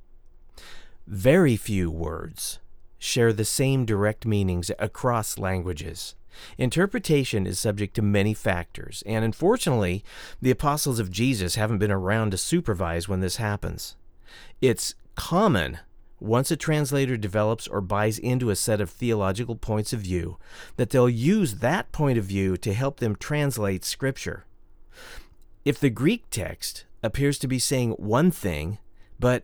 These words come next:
it seems to conflict with their theology, and there's another way to interpret the Scripture which does not conflict with their theology,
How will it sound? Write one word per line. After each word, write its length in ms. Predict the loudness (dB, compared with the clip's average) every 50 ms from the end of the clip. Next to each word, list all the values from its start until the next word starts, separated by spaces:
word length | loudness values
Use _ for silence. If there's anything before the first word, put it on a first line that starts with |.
| -4 -4
it 120 | -4 -2
seems 260 | 0 2 2 2 2
to 100 | 2 -2
conflict 600 | -2 -2 -2 -2 -2 -4 -2 0 0 0 0 -2
with 120 | -6 -4 0
their 160 | 0 0 0
theology, 720 | 0 -2 -2 0 0 2 2 2 0 0 0 -2 -4 -4 -6 -10 -14 -8 -2
and 160 | 2 4 6
there's 240 | 6 8 6 6 6
another 380 | 4 4 4 4 4 4 4 2
way 220 | 4 4 2 2
to 100 | 2 0
interpret 460 | 0 0 0 0 -2 -2 -2 -2 -4
the 80 | -4 -4
Scripture 420 | -6 -4 -2 -4 -4 -2 -2 -4
which 260 | -2 0 -2 -2 -2 -2
does 220 | 0 0 0 2
not 460 | 2 2 2 2 2 0 -2 -6 -6
conflict 480 | -4 -4 -4 -2 -2 -4 -4 -4 -4 -6
with 100 | -6 -4
their 140 | -4 -6 -6
theology, 680 | -4 -4 -4 -4 -4 -4 -6 -6 -6 -6 -6 -6